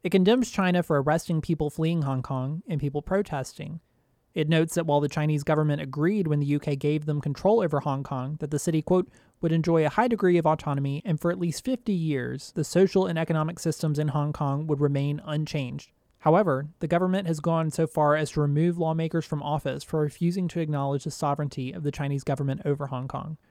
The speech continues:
Representative Michael McCaul, the ranking member of the House Foreign Affairs Committee, explained to the Hudson Institute earlier this year what has been going on in Hong Kong.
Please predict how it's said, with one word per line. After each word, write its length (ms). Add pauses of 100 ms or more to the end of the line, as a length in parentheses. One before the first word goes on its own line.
(160)
Representative 420
Michael 280
McCaul, 440
the 100
ranking 340
member 340
of 60
the 80
House 240
Foreign 260
Affairs 360
Committee, 340
explained 640
to 60
the 80
Hudson 360
Institute 400
earlier 320
this 200
year 240
what 200
has 80
been 140
going 220
on 220
in 120
Hong 200
Kong. 320